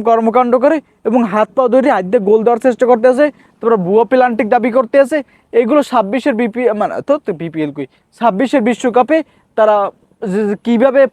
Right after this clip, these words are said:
পরিচালনা করবে, কীভাবে পা ধরে পাওয়া যায়, কীভাবে হাত দিয়ে গোল দেবে, কীভাবে পেনাল্টি দাবি করবে, কীভাবে ফাউল দাবি করবে, কীভাবে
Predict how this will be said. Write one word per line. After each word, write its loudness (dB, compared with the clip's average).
পরিচালনা 0
করবে, 2
কীভাবে 4
পা 2
ধরে 4
পাওয়া 2
যায়, 2
কীভাবে 2
হাত 0
দিয়ে 2
গোল 4
দেবে, 4
কীভাবে 2
পেনাল্টি 0
দাবি 0
করবে, 2
কীভাবে 2
ফাউল 2
দাবি -2
করবে, 2
কীভাবে 2